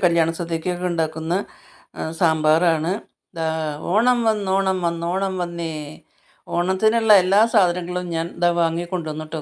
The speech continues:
ഒരുപാട് കുറച്ച് അത്യാവശ്യം വേണ്ട സാധനങ്ങളൊക്കെ ഞാൻ വാങ്ങിക്കൊണ്ടുവന്നു. അതൊക്കെ നിങ്ങളെ കാണിക്കുകയാണ്. പുളിഞ്ചി നാരങ്ങയൊക്കെ ഞാൻ ഉണ്ടാക്കിയത് നിങ്ങളെ കാണിച്ചിട്ടുണ്ടായിരുന്നല്ലോ. ദാ മുരിങ്ങക്കായ, തക്കാളി,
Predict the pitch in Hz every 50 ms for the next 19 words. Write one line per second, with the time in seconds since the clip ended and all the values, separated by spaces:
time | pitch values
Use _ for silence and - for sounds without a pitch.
0 | 156 160 160 170 175 185 185 190 208 214 214 214 190 175 - - 233 214 - -
1 | 127 156 196 - - 208 202 214 220 214 269 254 254 240 233 247 247 254 226 214
2 | 214 208 214 214 226 214 214 208 208 196 185 180 190 202 196 208 196 185 180 180
3 | 170 165 170 202 - - _ _ _ _ _ _ _ _ _ - - 180 180 180
4 | 180 196 190 185 180 175 175 180 180 196 185 170 165 - 185 175 165 170 175 -
5 | 175 165 165 165 170 190 202 208 208 208 208 208 208 208 214 214 202 208 202 202
6 | 196 185 180 175 - 185 185 180 185 180 180 175 175 196 185 170 160 156 - 170
7 | 170 170 165 165 160 156 151 151 147 139 139 143 _ _ _ _ _ _ _ _
8 | _ _ _ - 165 - 143 131 - _ _ _ _ _ _ _ _ _ _ _
9 | _ _ _ _ _ _ _ _ _ _ _ _ _ _ _ _ _ _ _ _
10 | _ _ _ _ 190 190 180 180 175 175 170 180 180 170 165 165 165 170 196 226
11 | 240 240 - - 175 165 165 - - 170 165 165 160 160 175 185